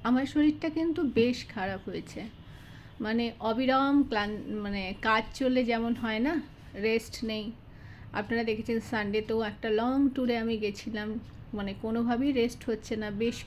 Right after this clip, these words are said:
কিছুদিন ধরে, সেই জন্য একটু বড্ড বেশি ক্লান্ত হয়ে গেছি।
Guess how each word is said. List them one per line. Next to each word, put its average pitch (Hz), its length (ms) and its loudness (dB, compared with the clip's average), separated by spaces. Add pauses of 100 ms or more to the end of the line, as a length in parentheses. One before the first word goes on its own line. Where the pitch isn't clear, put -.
(140)
কিছুদিন 208 520 -2
ধরে, 190 240 -6 (680)
সেই 220 200 4
জন্য 240 300 2 (100)
একটু 233 340 -2
বড্ড 220 340 0
বেশি 320 300 2
ক্লান্ত 208 460 0
হয়ে 208 300 0
গেছি। 196 400 -8